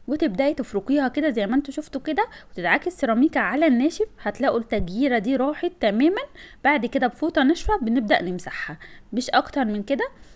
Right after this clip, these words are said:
واظن شايفين الفرق بين الاتنين، اللي اتعملت واللي ما اتعملتش، بجد م-، النتيجه مبهره جدا جدا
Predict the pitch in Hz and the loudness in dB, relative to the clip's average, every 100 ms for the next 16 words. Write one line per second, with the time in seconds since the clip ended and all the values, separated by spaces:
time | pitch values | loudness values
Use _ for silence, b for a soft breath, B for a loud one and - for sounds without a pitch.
0 | - 185 196 226 302 269 208 277 285 254 | -2 2 2 6 4 4 2 4 4 4
1 | 302 - 185 277 302 220 220 247 381 370 | -2 -2 2 6 6 4 0 2 2 0
2 | 208 202 226 240 185 - 254 269 254 208 | -2 -2 -2 0 -2 -2 2 2 0 -4
3 | 190 220 339 240 190 208 262 - - - | -2 -2 -4 -8 -2 -2 -2 -6 -14 -8
4 | 185 - 185 180 277 269 240 190 220 254 | -8 -6 -6 -4 0 2 0 -2 -4 -4
5 | 196 247 202 226 208 302 - | -4 -6 -4 -4 -4 -6 -6